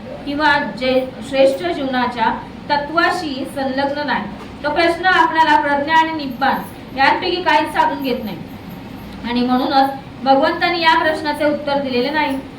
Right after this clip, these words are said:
देवाची प्रार्थना किंवा त्याचे आवाहन करणे हे व्यर्थ आहे का? तर एकदा भगवंत वसिष्ठाला उद्देशून म्हणाले की, "ही अचिरवती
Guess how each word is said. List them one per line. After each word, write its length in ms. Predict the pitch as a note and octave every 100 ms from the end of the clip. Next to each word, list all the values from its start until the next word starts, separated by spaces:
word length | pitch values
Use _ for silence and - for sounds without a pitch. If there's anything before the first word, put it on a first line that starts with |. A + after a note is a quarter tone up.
| -
देवाची 380 | C4 E4 F4 F4
प्रार्थना 520 | - E4+ E4+ E4 D4
किंवा 240 | D4 D4 D4
त्याचे 280 | D4 C#4+
आवाहन 420 | C#4+ C4 A#3+ C#4+ C#4
करणे 300 | C#4 C4+ C4+
हे 220 | C#4 C#4+
व्यर्थ 200 | C#4+ D#4+
आहे 240 | D#4 C#4
का? 240 | B3+ A3 A3 - - - - D#4
तर 40 |
एकदा 640 | D#4+ D#4+ F4+ F4 D4 C#4+
भगवंत 320 | C4+ D#4 E4 D#4+
वसिष्ठाला 800 | C#4 C4 C4+ D#4+ - E4 D#4+ D4+
उद्देशून 460 | C4 B3+ C4 C4+
म्हणाले 400 | B3+ A3 G3+ A3+
की, 360 | - - - D#4
"ही 420 | D#4 D#4+ C#4+ D#4 - - -
अचिरवती 800 | C4+ C#4 G4 F#4 F#4 E4+ E4